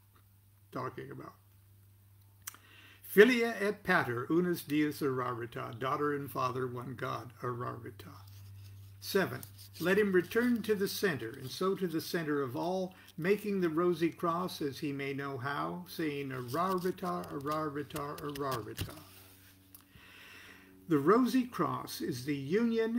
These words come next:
of the magic rood and the mystic rose. It can be appropriately symbolized in this ritual as the unicursal hexagram with a small five-petaled rose in the center.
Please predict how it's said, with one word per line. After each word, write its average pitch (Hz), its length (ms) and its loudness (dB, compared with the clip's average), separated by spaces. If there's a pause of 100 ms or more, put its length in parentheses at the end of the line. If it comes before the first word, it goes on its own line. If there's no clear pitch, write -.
of 139 200 -4
the 135 120 0
magic 170 640 -2
rood 143 440 2
and 131 260 -4
the 131 60 -4
mystic 139 540 -4
rose. 120 800 -4 (280)
It 151 160 -2
can 143 200 0
be 135 180 0
appropriately 214 840 2
symbolized 147 840 0
in 147 160 0
this 202 240 2
ritual 151 460 0
as 123 160 -2
the 131 200 0
unicursal 190 640 2
hexagram 147 680 -2
with 127 140 -6
a 123 80 -4
small 175 640 -4 (400)
five-petaled 170 1400 0
rose 151 640 2
in 143 160 -2
the 139 100 -4
center. 123 560 -2